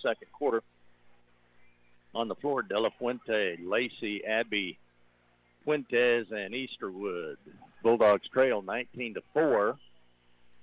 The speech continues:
Easterwood with four points, and Bulldogs have the ball stolen. Fast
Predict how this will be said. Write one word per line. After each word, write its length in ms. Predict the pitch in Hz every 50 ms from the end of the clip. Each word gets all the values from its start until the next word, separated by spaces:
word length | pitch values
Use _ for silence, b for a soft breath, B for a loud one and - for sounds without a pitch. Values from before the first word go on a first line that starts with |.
| - - -
Easterwood 520 | 120 139 139 - - 120 110 107 107 104
with 160 | 95 98 90 - -
four 180 | - 123 120 110
points, 460 | - 120 120 135 127 104 107 - - - - - - - - -
and 460 | 104 110 113 110 107 101 95 92 90 - - - - - - - - - -
Bulldogs 460 | 104 107 117 117 117 113 110 101 - -
have 160 | 107 104 101
the 80 | 87 - - _ _ - - _ _ _ _ _ _ _ - - - - - - _ -
ball 260 | - 117 113 113 107 - - -
stolen. 480 | - 143 147 160 147 123 123 139 123 - - -
Fast 300 | 131 117 117 123 117